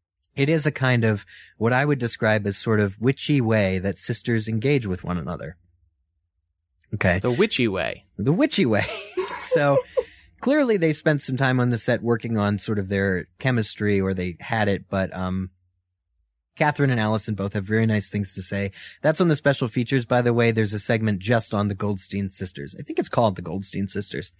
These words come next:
Speaker 1: Um, J K Rowling says in that segment as well, "Tina is pretty brittle. She's quite brittle. She is quite intense.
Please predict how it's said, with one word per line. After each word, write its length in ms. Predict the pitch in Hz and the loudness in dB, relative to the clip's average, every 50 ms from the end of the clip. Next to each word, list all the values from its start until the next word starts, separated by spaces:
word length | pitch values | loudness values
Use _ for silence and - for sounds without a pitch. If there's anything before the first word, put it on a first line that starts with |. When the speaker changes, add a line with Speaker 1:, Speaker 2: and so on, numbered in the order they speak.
| _ - - - - - _ _ - | _ -20 -20 -20 -20 -20 _ _ -4
Speaker 1:
Um, 320 | 107 107 107 110 110 92 | -2 0 0 0 -2 -2
J 140 | - - 151 | -2 -2 -2
K 120 | 143 156 147 | 0 0 0
Rowling 300 | 131 135 131 131 127 113 | 2 2 2 0 0 -2
says 460 | - 123 117 113 117 117 - - - | -2 0 0 0 0 -2 -6 -10 -10
in 160 | - - 107 | -4 -2 0
that 200 | 107 104 101 98 | 0 0 0 -2
segment 360 | - - 101 95 98 101 - - | -4 -4 -4 -2 -2 -2 -2 -2
as 160 | 92 - - | -6 -6 -2
well, 280 | 101 104 113 123 123 _ _ _ _ _ _ _ | 0 0 0 0 -2 _ _ _ _ _ _ _
"Tina 240 | - - 175 185 185 | -2 0 2 2 2
is 260 | 143 117 120 117 - | 2 0 0 -2 -2
pretty 320 | - - - - 156 156 139 | -6 -6 -2 0 2 2 0
brittle. 520 | 117 101 - 113 123 131 139 170 220 220 _ _ _ _ _ | 0 0 0 2 2 2 2 2 0 -2 _ _ _ _ _
She's 340 | - - - 131 123 120 - | -10 -4 0 0 0 0 -2
quite 460 | - - - - 160 202 - - _ | -8 -6 -2 0 0 0 0 -2 _
brittle. 480 | - 98 113 98 92 87 87 90 92 _ _ _ _ | -6 -2 -2 -2 0 -2 -4 -6 -8 _ _ _ _
She 160 | - - - 113 | -12 -4 -2 -2
is 120 | 107 104 | 0 -2
quite 340 | - - - 143 151 185 - - | -4 -2 2 2 4 2 2 2
intense. 720 | 135 143 147 135 - - - 123 104 92 - - - - | 2 2 2 2 2 2 2 2 2 2 -2 -6 -12 -12